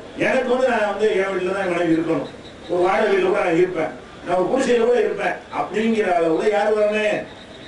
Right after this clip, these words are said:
இளைஞர்கள் கொஞ்சம் முன் வந்து யாராவது செஞ்சு வச்சுட்டாங்கன்னு சொன்னா அதுவே பழக்கம் வைக்கணும். முதல் செய்யறது தான் கஷ்டமா இருக்கும், பொண்ணு ஆரம்பிச்சு வைக்கிறது தான் கஷ்டமா இருக்கும். ஆனா இவங்களுக்கு என்ன கிடைக்கும் தெரியுமா?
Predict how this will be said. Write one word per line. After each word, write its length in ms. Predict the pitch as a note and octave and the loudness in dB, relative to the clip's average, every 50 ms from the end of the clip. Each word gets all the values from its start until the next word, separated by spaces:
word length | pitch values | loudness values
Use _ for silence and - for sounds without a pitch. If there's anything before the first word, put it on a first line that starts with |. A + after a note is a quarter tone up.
| - - C#3+ | -14 -4 -2
இளைஞர்கள் 720 | D#3 F#3 A3 A3 G#3+ G#3 G3 F#3 F3 F3 F3+ F3+ E3 D#3 - | 0 2 2 2 2 2 0 2 2 2 2 2 2 0 0
கொஞ்சம் 360 | D#3+ E3+ F3+ F#3 F#3 F3+ F#3 | -2 -2 -2 0 0 0 0
முன் 160 | F#3 G#3 G#3+ G#3 | 0 0 -2 -2
வந்து 160 | G3 F#3 D#3+ | 0 2 2
யாராவது 540 | D#3+ D#3+ E3 F3+ F#3 G3 G3+ F3+ - - E3 | 2 4 4 2 2 2 0 0 0 0 0
செஞ்சு 180 | F#3+ A3+ - | 0 0 0
வச்சுட்டாங்கன்னு 640 | F#3+ F3 E3 - G#3 G3 F3+ F3+ E3 D#3+ D#3 D3+ - | 0 0 0 0 -2 -2 -2 0 0 0 -2 -2 -2
சொன்னா 380 | C#3+ C#3+ D#3+ F3 - - - - - - - - - - - - - | -2 -2 -2 0 0 0 0 -2 -4 -10 -16 -18 -18 -18 -14 -8 -4
அதுவே 280 | - - - G#3+ G#3+ A#3 | -2 0 2 2 4 4
பழக்கம் 380 | A#3+ A#3+ A#3+ A#3+ - - F#3 | 2 2 2 0 0 0 -2
வைக்கணும். 340 | F3+ D#3+ - - B2 A#2+ - - - - - - - - - - - - - - - - - - - - C3+ | -2 -2 -2 -4 -6 -8 -10 -12 -16 -18 -20 -20 -20 -20 -20 -20 -20 -20 -20 -20 -20 -20 -20 -20 -18 -14 -6
முதல் 340 | C#3 D#3 F3+ G3+ G#3 G#3+ - | -2 0 2 2 2 2 2
செய்யறது 280 | E3 F3+ F3 F3 F3 | 2 2 2 4 2
தான் 120 | F3+ F3+ D#3+ | 2 2 0
கஷ்டமா 320 | D#3 D#3 E3+ D#3+ D3 C#3 | 0 0 -2 -2 -2 -2
இருக்கும், 320 | C3 B2+ B2 C3+ C#3+ C#3 | -4 -4 -4 -4 -4 -4
பொண்ணு 140 | B2+ B2+ A#2 - - - - - - - - - C#3 D3+ F3+ | -4 -6 -8 -10 -14 -16 -18 -18 -18 -16 -14 -6 -2 -2 0
ஆரம்பிச்சு 380 | G3 G#3+ A3 G#3+ G3 F#3+ - | 2 2 2 0 0 0 2
வைக்கிறது 280 | F3+ F3+ E3+ D#3+ F3 F3+ | 2 2 4 2 2 2
தான் 120 | G3+ G#3 | 2 2
கஷ்டமா 280 | E3+ D#3+ D#3+ G3 G3 F3 | 0 0 -2 -2 -2 0
இருக்கும். 320 | E3+ D3+ - A#3 B2+ B2 - - - - - - | 0 0 0 -2 -6 -8 -10 -12 -16 -16 -8 -4
ஆனா 180 | - - A3 | -2 0 0
இவங்களுக்கு 440 | G#3+ F#3 F3+ G#3+ A3 G#3+ G#3 F3+ E3+ | 2 2 2 4 4 2 2 2 0
என்ன 180 | F#3 A3 A3+ A#3+ | 0 0 2 2
கிடைக்கும் 360 | A3 G#3+ G#3+ G3 G3+ F#3+ G3 | 2 2 2 0 0 0 2
தெரியுமா? 440 | G3 F#3+ G3 F#3+ F#3+ G3 G#3 A3 | 2 2 2 2 0 0 2 2